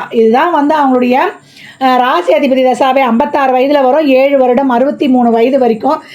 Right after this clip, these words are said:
இந்த செவ்வாய் தசா இருக்கும். இந்த செவ்வாய் தசா பார்த்தீங்கன்னா, உங்களுக்கு அந்த அளவுக்கு ஒரு லைஃப்ல ஒரு வீடு செட்டில் ஆகுறது, செவ்வாய் சிறப்பாக இருக்கும்போது ஒரு வீடு, வாசல், வண்டி, தோப்பு, துறவு இதெல்லாம் கொடுக்கறது,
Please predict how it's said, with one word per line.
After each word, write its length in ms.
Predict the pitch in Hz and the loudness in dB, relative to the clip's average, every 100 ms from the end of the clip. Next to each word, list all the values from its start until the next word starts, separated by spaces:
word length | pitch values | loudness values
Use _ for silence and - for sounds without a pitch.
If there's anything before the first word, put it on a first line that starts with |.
| - - | -18 -4
இந்த 200 | 240 233 | -2 0
செவ்வாய் 300 | 247 277 285 | 0 0 0
தசா 280 | - 247 | 0 0
இருக்கும். 320 | 233 208 190 240 | -2 -4 -4 -4
இந்த 280 | 285 240 | 0 0
செவ்வாய் 360 | 226 247 294 320 | 0 -2 0 0
தசா 280 | 294 285 233 | 0 -2 -2
பார்த்தீங்கன்னா, 460 | 254 247 269 262 285 | -2 -2 0 0 0
உங்களுக்கு 560 | 254 247 311 285 208 - _ _ _ _ _ _ _ - _ - | 0 -2 0 -2 -2 -12 _ _ _ _ _ _ _ -20 _ -2
அந்த 240 | 214 240 | 0 2
அளவுக்கு 420 | 254 285 277 240 - - | 0 0 -2 -4 -10 -10
ஒரு 160 | - 240 | -2 0
லைஃப்ல 400 | 240 294 302 269 | 2 0 0 0
ஒரு 160 | 240 226 | 2 0
வீடு 380 | 262 277 269 220 | 0 2 0 0
செட்டில் 260 | 240 302 285 254 | -2 -2 -2 0
ஆகுறது, 380 | 233 214 240 | -2 0 0
செவ்வாய் 380 | 247 262 220 269 | 0 -2 -2 -2
சிறப்பாக 440 | 262 247 247 247 247 | -2 -4 -2 -2 -2
இருக்கும்போது 580 | 220 208 220 214 247 247 - - | -2 0 0 0 -2 -6 -16 -4
ஒரு 160 | 247 | 0
வீடு, 300 | 240 277 277 | 0 0 2
வாசல், 380 | 262 247 254 269 | 0 0 0 0
வண்டி, 340 | 240 240 269 214 | 2 0 0 0
தோப்பு, 360 | 247 247 269 | -2 0 -2
துறவு 260 | 262 240 247 | -2 0 2
இதெல்லாம் 380 | 240 240 254 233 | 2 2 0 -2
கொடுக்கறது, 560 | - - 214 214 233 | -2 -4 -2 0 -2